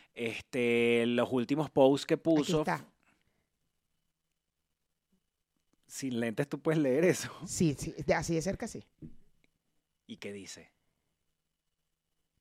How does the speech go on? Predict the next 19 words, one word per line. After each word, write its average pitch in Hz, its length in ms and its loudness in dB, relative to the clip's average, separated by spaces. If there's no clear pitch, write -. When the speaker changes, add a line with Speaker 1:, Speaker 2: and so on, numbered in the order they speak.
Speaker 2:
Rivera, 220 1300 -8
Colonia 156 480 -8
Santa 208 320 -8
María 151 320 -8
de 170 60 -4
la 190 120 -4
Ribera. 220 800 -4
Ay, - 260 -20
mujer. 165 180 -20
Speaker 1:
¿Esa - 200 -10
gente 175 220 -6
vivía 127 220 -6
en 139 100 -6
la 175 100 -4
Santa 143 240 -10
María 120 180 -6
de 135 60 -4
la 185 80 -6
Ribera? 196 480 -4